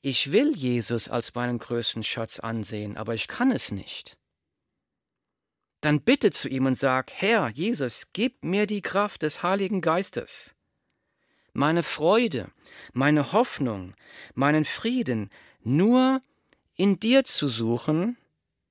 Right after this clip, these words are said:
und nirgendwo sonst." Die sieben Merkmale für ein Leben als Christ. Merkmal Nummer eins,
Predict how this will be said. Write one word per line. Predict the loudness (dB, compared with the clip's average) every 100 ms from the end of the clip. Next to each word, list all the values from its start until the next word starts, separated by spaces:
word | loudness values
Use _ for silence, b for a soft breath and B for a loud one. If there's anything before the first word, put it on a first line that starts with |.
| _ _ _ _ _ _ _ _ _ _ _ _
und | -2 0
nirgendwo | 2 2 0 -4 0 0
sonst." | 0 -2 -4 -8 -12 -16 -20 _ _ _ _ _ _ _ _ _ _ _ _ _ _ _ _ _ _ _ _ _ _ _ _ _ _ _ _ _ _ _ -10
Die | -6
sieben | -6 -4 -4
Merkmale | -2 -2 -2 0 0 2 0 -2 -8 _ _ _ _ _ _ _
für | -10 -6
ein | -4
Leben | -2 0 0 2
als | 0 -2
Christ. | -6 -6 -6 -8 -12 -18 _ _ _ _ _ -8
Merkmal | -2 -2 -2 -2
Nummer | 0 0 -2 -2
eins, | -2 -2 -2 -4 -6 -8